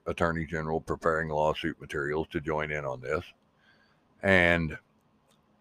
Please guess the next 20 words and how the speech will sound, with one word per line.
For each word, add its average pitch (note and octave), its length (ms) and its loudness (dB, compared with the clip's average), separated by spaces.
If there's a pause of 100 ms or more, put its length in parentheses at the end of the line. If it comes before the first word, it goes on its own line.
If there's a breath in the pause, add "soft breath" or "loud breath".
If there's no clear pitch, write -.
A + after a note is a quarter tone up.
(120)
we G2 340 4
really G#2+ 640 8
need G2+ 500 2
to E2+ 720 2 (1800 loud breath)
make G#2+ 240 6
sure G#2+ 220 6
that E2 100 4
we G2+ 160 6
contact G2+ 640 6
our F#2+ 160 6
state G2 280 6
officials F2+ 520 4
and E2+ 120 -2
let F2+ 200 2
them E2 180 -2
know F#2+ 180 6
that - 140 -6
we F2 100 2
don't F2 200 2
appreciate F2+ 500 0